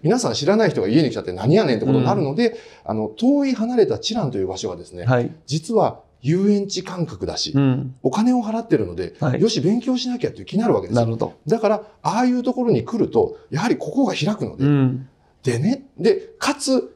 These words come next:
Speaker 1: モニュメント、要するに、あの、み-、目に見えるものがあるので、
Speaker 2: はい。
Speaker 1: だから意識も入りやすいということで、
Speaker 2: うん。
Speaker 1: あそこへお招きさせてもらってます。
Speaker 2: なるほど。
Speaker 1: ですけど、
Speaker 2: はい。
Speaker 1: 別に先ほど申し上げた通り、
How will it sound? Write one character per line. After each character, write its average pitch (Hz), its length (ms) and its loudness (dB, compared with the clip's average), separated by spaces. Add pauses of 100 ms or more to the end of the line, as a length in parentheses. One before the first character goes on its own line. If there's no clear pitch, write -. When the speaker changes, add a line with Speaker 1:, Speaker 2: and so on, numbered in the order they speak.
Speaker 1:
モ 180 160 4
ニ 294 80 6
ュ 233 60 4
メ 131 100 2
ン 107 80 -2
ト、 101 140 -2
要 208 120 6
す 226 120 0
る 185 80 4
に、 117 260 -2
あ - 80 -8
の、 107 100 -2
み-、 160 440 4
目 233 140 6
に 262 120 6
見 143 160 4
え 294 80 6
る 254 80 2
も 139 80 2
の 113 80 0
が 104 80 -2
あ 110 60 -6
る 98 80 -6
の 87 100 -8
で、 95 100 2
Speaker 2:
は 123 120 4
い。 131 160 -8 (120)
Speaker 1:
だ 262 120 2
か 262 80 2
ら 165 80 2
意 196 80 2
識 - 160 0
も 127 80 0
入 135 160 0
り 139 40 2
や 143 80 2
す 147 120 0
い 147 80 2
と 135 80 4
い 135 80 6
う - 20 2
こ 120 80 2
と 156 100 0
で、 262 120 -2
Speaker 2:
う 277 60 -6
ん。 - 180 -20
Speaker 1:
あ 139 60 -6
そ 156 100 -2
こ 196 100 4
へ 151 40 6
お 107 80 0
招 101 200 -8
き 101 60 -16
さ - 80 -10
せ 123 100 4
て 120 60 4
も 110 80 4
ら 120 60 0
っ 107 40 -4
て - 80 -8
ま - 100 -12
す。 - 80 -20
Speaker 2:
な - 60 -20
る - 60 -20
ほ - 180 -18
ど。 214 80 4
Speaker 1:
で 269 60 6
す 262 80 -6
け 131 100 4
ど、 160 120 6
Speaker 2:
は 131 180 4
い。 117 40 2
Speaker 1:
別 190 220 2
に 226 100 0
先 160 200 -2
ほ 160 80 6
ど 160 40 2
申 160 120 2
し 165 100 -8
上 156 80 4
げ - 0 -
た 110 100 4
通 - 160 -2
り、 104 160 -2